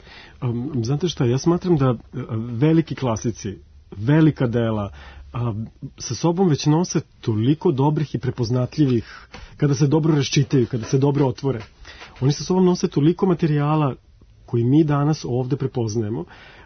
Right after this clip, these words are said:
A, zadatak je reditelja, dramaturga, koreografa, svih nas zajedno, tog tima, da otključamo te teme.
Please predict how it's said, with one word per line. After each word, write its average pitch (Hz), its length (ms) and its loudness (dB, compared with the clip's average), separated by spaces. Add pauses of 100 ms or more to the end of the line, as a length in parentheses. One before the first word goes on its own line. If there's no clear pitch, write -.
A, 131 140 -4 (180)
zadatak 127 520 -4
je 147 60 4
reditelja, 135 540 2
dramaturga, 110 760 -4 (720)
koreografa, 120 640 -4 (240)
svih 160 280 -6
nas 143 120 2
zajedno, 117 340 -2 (320)
tog - 160 -10
tima, 123 300 -2 (440)
da 127 100 0
otključamo 151 640 2
te 156 160 0
teme. 117 420 -4